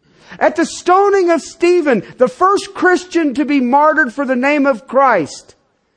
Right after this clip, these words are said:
the stoning of Stephen, who was holding the coats?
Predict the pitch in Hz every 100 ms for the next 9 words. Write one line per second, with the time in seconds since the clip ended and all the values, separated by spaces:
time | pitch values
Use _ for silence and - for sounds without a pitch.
0 | _ - 214 - 311 359 381 381 349 302
1 | - 320 330 240 170 117 - _ _ -
2 | 381 370 262 240 202 165 147 - 151 143
3 | - -